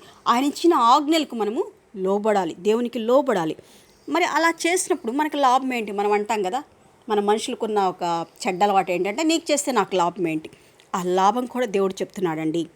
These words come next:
"మీ దేశమునకు వర్షము అనగా తొలకరి వానను, కడవరి వానను దాని దాని కాలమున కురిపించెదను." Praise the Lord. తొలకరి వాన ఎంతో, ఒక పంటకి తొలకరి వాన అనేది చాలా ఇంపార్టెంట్.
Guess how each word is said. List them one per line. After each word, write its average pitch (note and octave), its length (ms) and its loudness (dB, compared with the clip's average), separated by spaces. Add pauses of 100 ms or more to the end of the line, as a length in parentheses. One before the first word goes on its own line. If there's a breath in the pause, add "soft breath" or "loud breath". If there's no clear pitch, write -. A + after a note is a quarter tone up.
(440 soft breath)
"మీ C#4+ 280 8
దేశమునకు A#3 600 2
వర్షము A3+ 680 -2
అనగా G3 300 -2
తొలకరి D#4 680 -2
వానను, G#3+ 580 2 (140)
కడవరి C#4 400 2
వానను G3+ 520 0 (420 soft breath)
దాని C#4 520 6
దాని A3+ 340 0
కాలమున G#3 640 -4 (180)
కురిపించెదను." F3 720 -8 (160)
Praise F#3 260 -4
the F#3 100 -2
Lord. F3+ 300 0 (460 soft breath)
తొలకరి C4+ 440 0
వాన F3+ 260 -4 (120)
ఎంతో, - 640 -4
ఒక C4 260 0 (300)
పంటకి C4 540 -2
తొలకరి B3 360 -4
వాన G#3 220 -2
అనేది F#3 240 -2
చాలా C#4 400 -6
ఇంపార్టెంట్. G3 580 -2